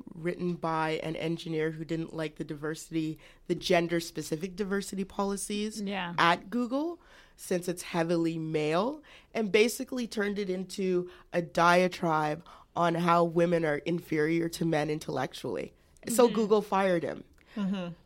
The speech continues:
Speaker 1: Okay, so naturally people, free speech. That's not free speech.
Speaker 2: Yeah.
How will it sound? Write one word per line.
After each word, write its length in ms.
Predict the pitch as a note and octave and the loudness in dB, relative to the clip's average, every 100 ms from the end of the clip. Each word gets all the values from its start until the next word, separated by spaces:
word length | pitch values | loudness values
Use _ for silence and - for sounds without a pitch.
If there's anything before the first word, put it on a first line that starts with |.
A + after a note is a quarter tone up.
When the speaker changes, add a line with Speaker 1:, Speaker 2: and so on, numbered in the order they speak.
| - | -2
Speaker 1:
Okay, 420 | E3+ E3+ F3 G3 | -2 2 2 2
so 500 | G#3 - G#3 F#3 F3 - | 0 -2 2 4 2 0
naturally 600 | F#3+ F#3+ F#3 F#3+ E3+ E3 | 2 2 0 -2 0 -2
people, 280 | F#3 E3+ E3+ | -2 -4 -8
free 160 | - C4 | 0 0
speech. 480 | C4 - C4+ G3+ - | 0 0 0 0 0
That's 240 | G3+ G#3+ | 0 4
not 140 | B3 B3 | 4 4
free 160 | B3 | 2
speech. 560 | A#3 - G3+ C3 - - _ _ _ _ _ | 0 -2 -2 -4 -8 -14 _ _ _ _ _
Speaker 2:
Yeah. 240 | F3 D3+ | -14 -14